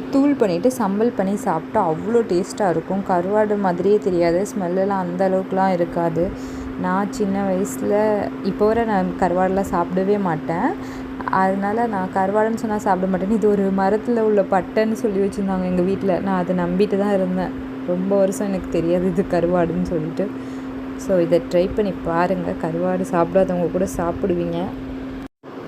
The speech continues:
அம்மியில இந்த அளவுக்கு தட்டிட்டு இனி இதை மிக்சிலையும் போட்டு அரைச்சு எடுக்கணும். அம்மி இல்லாட்டா சுத்தியல், இஞ்சி தட்டுற கல் எது வேணா வச்சு தட்டிக்கலாம். பெரிய பீசஸா போட்டா மிக்சியில அரையாது, அதுக்காக தான். இப்போ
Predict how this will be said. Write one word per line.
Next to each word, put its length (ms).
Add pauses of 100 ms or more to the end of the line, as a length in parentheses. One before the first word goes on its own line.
(460)
அம்மியில 480
இந்த 200
அளவுக்கு 360
தட்டிட்டு 520 (140)
இனி 220
இதை 180
மிக்சிலையும் 680
போட்டு 240
அரைச்சு 340
எடுக்கணும். 480 (1000)
அம்மி 260
இல்லாட்டா 380
சுத்தியல், 560
இஞ்சி 260
தட்டுற 360
கல் 220
எது 200
வேணா 220
வச்சு 220
தட்டிக்கலாம். 560
பெரிய 320
பீசஸா 420
போட்டா 360
மிக்சியில 520
அரையாது, 460
அதுக்காக 560
தான். 260 (600)
இப்போ 220